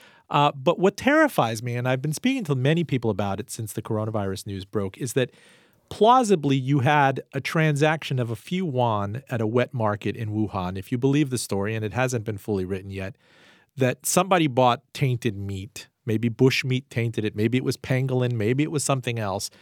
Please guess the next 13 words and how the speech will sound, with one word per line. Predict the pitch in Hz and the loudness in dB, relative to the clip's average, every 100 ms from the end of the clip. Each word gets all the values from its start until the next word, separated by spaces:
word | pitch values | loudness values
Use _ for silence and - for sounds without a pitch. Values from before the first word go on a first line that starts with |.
| - _ _ | -20 _ _
in | 123 | -2
the | 120 | 2
Wuhan | 120 117 120 113 | 2 2 2 2
wet | 110 113 | -2 -2
market. | 120 98 - 107 _ _ _ _ | -4 -2 -4 -6 _ _ _ _
And | 151 147 | 2 2
then | 143 | 4
that | 135 156 160 - | 4 4 2 -2
proceeded | 143 - 151 143 123 - | -4 -2 0 2 2 2
to | 117 107 - | -2 -2 -4
end | 117 120 | -2 0
up | 117 | 0
in, | 113 104 | -2 -4